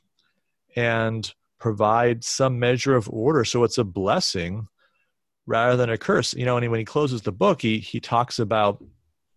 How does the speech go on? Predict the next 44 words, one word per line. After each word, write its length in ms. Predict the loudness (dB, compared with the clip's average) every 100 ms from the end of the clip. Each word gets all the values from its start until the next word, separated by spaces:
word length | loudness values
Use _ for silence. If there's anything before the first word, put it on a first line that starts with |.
| _ _ -12
having 280 | -2 -2 0
a 80 | -2
salutary 800 | -2 0 2 0 0 2 2 0
fear 560 | -2 0 2 2 -2 -14 _ _ _ _ _ _ _ -2
of, 320 | 0 0 -2
of 200 | -4 -2
the 80 | -2
future, 520 | 0 0 0 -6 -8 _ -8
you 120 | -2
know, 120 | 0
a 160 | 0 -2
healthy 440 | 0 0 0 -6
fear. 320 | -4 -2 -2
And 80 | -2
we, 80 | -2
we 140 | -2
know 120 | 2 2
what 140 | 2
that's 260 | -2 -2 0
like 260 | -2 -2
when, 220 | -6 -8 -12 _ _ _ _ _ _
you 80 | -6
know, 140 | -2
you, 240 | 0 0 0
you 160 | 0 0
know 220 | 2 4
there's 200 | 4 4
a, 220 | 2 0 -8 -8
a 100 | -6
due 300 | -2 2 4
date 300 | 2 -2 -2
coming 320 | -2 -2 0
up. 180 | -2 -4 -14 -10
And 160 | -6 0
so 140 | 2
that 140 | 2 0
forces 300 | -2 0 0
you 80 | 0
to 100 | -2
concentrate 640 | -2 -2 -2 -2 -4 -4 -4
and 80 |
to 60 | -2
work 300 | 0 2 0
hard. 420 | 0 2 0 -2